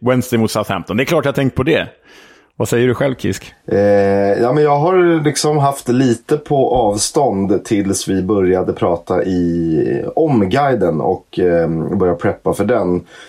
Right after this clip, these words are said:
Speaker 2: Eh, men nu är det lite puls på allvar. Det ska bli väldigt roligt, särskilt eftersom Sheffield Wednesday då blev poddens lag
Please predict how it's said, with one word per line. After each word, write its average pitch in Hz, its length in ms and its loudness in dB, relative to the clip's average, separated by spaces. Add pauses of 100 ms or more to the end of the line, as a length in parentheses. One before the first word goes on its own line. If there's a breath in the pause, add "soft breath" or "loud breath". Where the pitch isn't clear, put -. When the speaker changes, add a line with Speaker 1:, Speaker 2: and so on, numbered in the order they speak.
(160 loud breath)
Speaker 2:
Eh, 92 720 0
men 104 300 2
nu 160 220 4
är 170 40 2
det 165 300 2
lite 151 340 0
puls 110 400 -2
på 120 80 -2
allvar. 101 360 0
Det 98 80 -2
ska 117 180 -2
bli 113 140 2
väldigt 110 400 0
roligt, 85 280 -2
särskilt 95 340 -2
eftersom 98 420 -2
Sheffield 92 320 -4
Wednesday 90 460 0
då 90 100 0
blev 120 200 0
poddens 87 440 -2
lag 85 280 -2